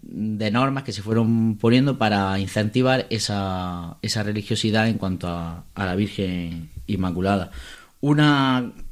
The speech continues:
una característica, una curiosidad es que en España los sacerdotes españoles tienen el privilegio de vestir la casulla azul en el día de la festividad de la Inmaculada, que eso en ningún otro sitio se puede hacer de,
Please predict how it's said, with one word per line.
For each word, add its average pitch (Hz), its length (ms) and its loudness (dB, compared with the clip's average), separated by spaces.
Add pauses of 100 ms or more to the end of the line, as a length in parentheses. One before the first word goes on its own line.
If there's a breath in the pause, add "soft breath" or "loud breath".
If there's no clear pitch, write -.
(220)
una 120 220 2
característica, 110 500 2
una 110 140 4
curiosidad 113 540 2
es 120 60 -2
que 95 840 -2 (140)
en 101 140 -2
España 135 560 -2 (460 loud breath)
los 113 160 2
sacerdotes 120 880 0
españoles 120 420 -2
tienen 120 220 2
el 110 100 0
privilegio 117 460 0
de 110 60 0
vestir 117 500 -4
la 104 220 0
casulla 120 360 2
azul 139 460 0
en 107 100 -2
el 98 140 2
día 104 140 4
de 98 80 4
la 90 80 -2
festividad 98 500 -2
de 95 80 -2
la 92 60 -2
Inmaculada, 98 500 0
que 98 80 -2
eso 107 220 0
en 92 160 -2
ningún 101 400 0
otro 101 200 -2
sitio 117 380 0 (440 loud breath)
se - 200 -2
puede 98 220 4
hacer 85 260 -2
de, 85 440 -2